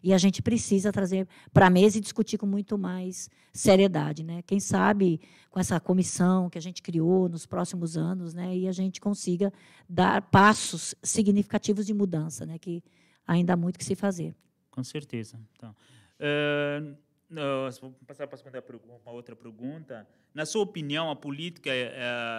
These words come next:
Speaker 2: é, é um caminho sólido para que as mudanças sejam feitas dentro do âmbito dos direitos humanos? Hoje a senhora é candidata também, né? O que que a senhora vê que a política vai trazer como pautas? Claro que vão ser pautas, mas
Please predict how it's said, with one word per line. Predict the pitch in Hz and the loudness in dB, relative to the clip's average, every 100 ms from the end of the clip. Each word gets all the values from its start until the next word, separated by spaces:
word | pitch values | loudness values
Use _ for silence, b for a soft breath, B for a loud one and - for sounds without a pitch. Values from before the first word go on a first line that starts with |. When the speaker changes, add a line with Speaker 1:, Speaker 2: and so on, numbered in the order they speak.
| 120 | -10
Speaker 2:
é, | 131 | -6
é | 135 | -6
um | 143 | -4
caminho | 143 127 135 139 | -4 -4 -4 -6
sólido | 127 135 131 139 117 | -6 -2 0 0 -6
para | 110 117 110 | -8 -8 -10
que | - | -10
as | 117 107 | -12 -6
mudanças | 123 107 120 123 117 | -8 -6 -10 -10 -10
sejam | 131 120 120 113 110 107 104 98 98 | -10 -6 -6 -6 -6 -8 -10 -12 -18
feitas | - - 139 143 123 113 | -18 -8 -6 -6 -10 -8
dentro | 127 131 | -8 -8
do | 117 | -6
âmbito | 120 120 117 | -4 -4 -4
dos | 107 107 | -8 -10
direitos | 117 120 - | -8 -10 -8
humanos? | 107 120 123 - | -6 -6 -8 -10
Hoje | 147 151 120 | -6 -4 -4
a | |
senhora | 113 120 113 | -8 -8 -8
é | 101 _ | -8 _
candidata | 110 113 107 107 113 110 | -4 -4 0 0 0 -4
também, | 107 104 113 123 b b b - | -6 -4 -6 -8 b b b -8
né? | 107 117 123 b b b | -4 -4 -6 b b b
O | 120 113 | -8 -6
que | - | -4
que | 127 135 | 0 -2
a | |
senhora | - 131 127 120 | 0 0 2 0
vê | 101 117 | 0 -2
que | 117 | -2
a | 117 | -4
política | 131 120 120 - 120 | -2 -2 -2 -2 -4
vai | 107 117 113 | 0 -2 0
trazer | 117 110 101 110 110 | -2 -4 -2 -2 -2
como | 110 117 117 | -2 -2 -4
pautas? | - 117 107 98 95 - | 0 2 2 -4 -12 -12
Claro | _ 135 104 | _ -2 -2
que | - | -6
vão | 92 113 | -8 -6
ser | 135 | -6
pautas, | 117 120 123 117 101 | -4 -2 -2 -6 -8
mas | 107 98 - | -8 -8 -16